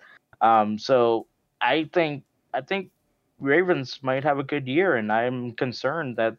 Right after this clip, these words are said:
they're, they might beat the Bra-, sweep the Browns. Um, but the Ravens defense, the only thing, uh, question about the Ravens is their defense.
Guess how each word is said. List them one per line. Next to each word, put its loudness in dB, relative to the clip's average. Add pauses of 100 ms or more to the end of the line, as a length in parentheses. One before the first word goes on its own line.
(120)
they're, 0 (160)
they -2
might -4
beat -10 (100)
the -6
Bra-, 2
sweep -6
the 0
Browns. 0 (520)
Um, 0 (680)
but 0
the -2
Ravens 0
defense, 0
the 2
only -2
thing, -8
uh, 0
question -4
about 2
the -8
Ravens -2
is -10
their -8
defense. -10